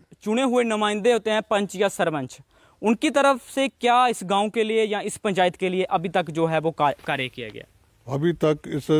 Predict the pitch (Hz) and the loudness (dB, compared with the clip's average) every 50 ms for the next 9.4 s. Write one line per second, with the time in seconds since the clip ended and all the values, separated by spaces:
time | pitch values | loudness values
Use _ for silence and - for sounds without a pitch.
0 | 156 156 151 143 131 131 135 143 151 151 151 156 151 151 151 151 147 147 139 131 | 4 4 2 0 0 0 2 2 2 0 0 0 2 2 4 4 4 4 2 0
1 | 113 - - - _ _ - - _ _ _ - - - - 123 123 139 147 127 | -4 -6 -14 -20 _ _ -20 -20 _ _ _ -20 -20 -12 -4 0 2 4 2 4
2 | - 131 127 127 135 151 143 123 113 101 113 160 - _ _ _ - 147 143 160 | 2 2 2 2 2 2 2 2 0 -4 -6 -8 -12 _ _ _ -20 -18 -16 -16
3 | 151 139 - _ _ _ _ - 151 143 - 160 165 175 - - 139 131 160 160 | -16 -18 -20 _ _ _ _ -10 -6 -2 0 0 0 0 0 0 0 2 2 2
4 | 160 - 170 170 165 160 156 160 175 180 190 175 127 113 104 - - 117 107 - | 2 2 0 2 2 2 2 2 2 2 2 2 2 0 -2 -4 -4 -6 -6 -8
5 | - - - - - - 147 156 160 139 - - - - - - - - - - | -10 -14 -12 -10 -8 -8 -8 -8 -8 -10 -12 -12 -10 -10 -10 -10 -12 -14 -18 -14
6 | - - 131 139 160 - - - 156 160 175 143 120 147 147 160 175 175 165 143 | -6 -2 0 2 2 0 0 0 0 0 2 2 2 0 0 0 0 2 2 2
7 | 135 139 190 208 - 175 160 156 143 113 110 104 - - 101 - - - - 135 | 2 2 0 0 2 2 4 4 2 2 -2 -4 -8 -12 -16 -18 -18 -18 -18 -18
8 | 147 143 135 - - - - - - - - - - - - - - - - - | -16 -16 -18 -18 -18 -20 -18 -16 -16 -16 -16 -16 -18 -16 -10 -8 -6 -6 -6 -4
9 | - - 135 131 131 110 - - | -2 0 2 2 2 0 0 -2